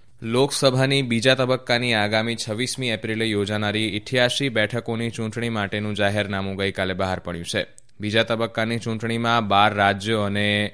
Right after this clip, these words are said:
એક કેન્દ્રશાસિત પ્રદેશની લોકસભાની ઇઠ્યાસી બેઠકો માટે મતદાન થશે, જેમાં કેરળની વીસ, કર્ણાટકની ચૌદ, રાજસ્થાનની તેર, ઉત્તર પ્રદેશ અને મહારાષ્ટ્રની આઠ આઠ,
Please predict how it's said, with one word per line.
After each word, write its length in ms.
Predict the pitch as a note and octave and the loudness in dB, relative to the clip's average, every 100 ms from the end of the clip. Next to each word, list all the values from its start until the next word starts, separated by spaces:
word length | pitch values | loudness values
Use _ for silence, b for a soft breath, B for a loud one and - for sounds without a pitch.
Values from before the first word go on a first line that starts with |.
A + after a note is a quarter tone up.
| - | -4
એક 300 | A2+ A#2+ B2 | -2 -2 -4
કેન્દ્રશાસિત 800 | - G#2 G#2+ A2 A2+ G#2+ A#2+ G#2 | -2 0 2 0 0 -2 -2 -4
પ્રદેશની 840 | G2+ G2 G#2+ - A2 G#2+ A2 G#2+ B B B B B | -2 -2 -2 -4 -4 -2 -2 -4 B B B B B
લોકસભાની 760 | A2 A#2 B2 - A2+ A2+ A#2 A#2+ | 0 2 2 2 2 2 0 0
ઇઠ્યાસી 560 | A2+ - C3+ B2+ - | -2 0 2 2 0
બેઠકો 460 | C3 A2 A2 A2+ A#2+ | 2 2 0 -2 -2
માટે 360 | A2+ G#2 A2+ A2+ | 0 -2 -2 -2
મતદાન 540 | G#2+ G2+ G2+ F#2+ F#2+ | -2 -4 -2 -2 -2
થશે, 340 | G2+ F#2+ B2 | -6 -4 -2
જેમાં 360 | A2+ G2+ G2+ G#2 | -2 -2 -2 -2
કેરળની 500 | A2 G#2+ A2+ A2+ A2 | 0 2 2 0 -2
વીસ, 400 | G2+ A#2 C3+ - | -2 -2 -2 -6
કર્ણાટકની 720 | - G#2 G#2+ G#2+ G#2+ G#2 G#2 | -2 0 0 0 -2 -4 -6
ચૌદ, 380 | G2+ G#2+ A#2 C3+ | -2 0 0 -2
રાજસ્થાનની 840 | - G2+ G2+ A#2 A#2 A#2 G#2+ A2 G#2 | -2 2 2 2 -2 -4 -2 -2 -4
તેર, 380 | G#2 G#2+ A#2 | -2 0 0
ઉત્તર 380 | - A2 G2+ A#2 | -2 -8 -4 -4
પ્રદેશ 340 | A#2 A2+ A#2 A2 | -2 -2 -2 -4
અને 120 | A2 | -4
મહારાષ્ટ્રની 680 | G#2+ G#2 G#2+ G#2+ A2 G#2 G#2 | -2 -2 -2 -2 -4 -4 -4
આઠ 360 | G2+ G#2+ - | -2 -2 -4
આઠ, 220 | G#2+ B2 | -6 -6